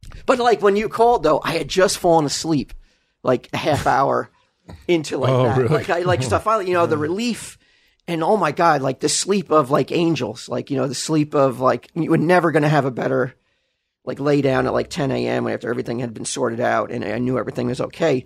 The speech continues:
Speaker 1: So I lay down. You can't fall asleep immediately, but, like, around quarter to eleven, I fall asleep. And then I saw it was you. And I know we had something going on the next day. So I definitely wanted to take the call. I didn't, was like, "Oh, I'll call him back later."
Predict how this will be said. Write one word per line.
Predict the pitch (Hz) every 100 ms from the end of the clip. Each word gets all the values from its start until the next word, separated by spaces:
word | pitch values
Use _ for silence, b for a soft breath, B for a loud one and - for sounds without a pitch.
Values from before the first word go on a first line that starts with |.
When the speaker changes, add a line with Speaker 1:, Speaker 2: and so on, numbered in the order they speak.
| b b
Speaker 1:
So | - 123
I |
lay | 127 143 139
down. | 139 139
You | 127
can't | 170 139
fall | - 131
asleep | - 135
immediately, | 120 151 151 - 107
but, | - 113
like, | 120
around | 123 110
quarter | - 131 120
to |
eleven, | 123 127 135
I | 113
fall | - 131
asleep. | 127 - 135 - b b b -
And | 190
then | 127
I | 120
saw | - 127
it | 87
was | 120
you. | 151 175 143 123 b -
And | -
I |
know | 120 113
we | 131
had | 123 -
something | 113 127 117
going | 123 107
on | 127 139
the | 120
next | 117 -
day. | 156 135
So | -
I | 113
definitely | 110 123 - 107
wanted | 95 127
to | -
take | -
the | -
call. | - 147 120
I |
didn't, | 113 107
was | 117 117
like, | -
"Oh, | 117
I'll |
call | - -
him | 123
back | - -
later." | 131 117 117